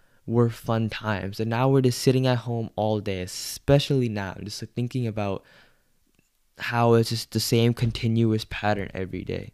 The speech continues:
Like, it, it makes me feel a sense of nos-, n-, nostalgia. Like, peop-, people are always like, "Well, yeah, yeah, yeah, it's the past. Well, you, you move on, you, you keep living."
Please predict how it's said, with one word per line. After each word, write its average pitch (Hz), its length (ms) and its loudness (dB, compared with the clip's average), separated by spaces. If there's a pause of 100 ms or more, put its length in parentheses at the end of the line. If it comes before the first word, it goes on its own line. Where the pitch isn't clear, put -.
(500)
Like, 110 200 -2 (500)
it, - 240 -6 (420)
it 143 100 0
makes 165 320 2
me 202 160 4
feel 143 380 6
a 131 60 6
sense 131 240 -2
of 127 80 0
nos-, 110 220 -4 (380)
n-, 113 400 0
nostalgia. 107 720 0 (520)
Like, - 220 -4
peop-, - 320 -2
people 156 280 0
are 143 80 4
always 123 340 2
like, 110 260 0 (440)
"Well, 120 120 0
yeah, 117 200 4
yeah, 101 400 2
yeah, 98 120 0
it's 110 240 0
the 113 80 0
past. 95 500 -2
Well, 98 120 -2
you, 95 260 -2
you 101 300 -4 (120)
move 127 320 6
on, 101 540 0 (200)
you, 90 280 -6
you 92 160 -6 (140)
keep 117 300 0
living." 104 600 0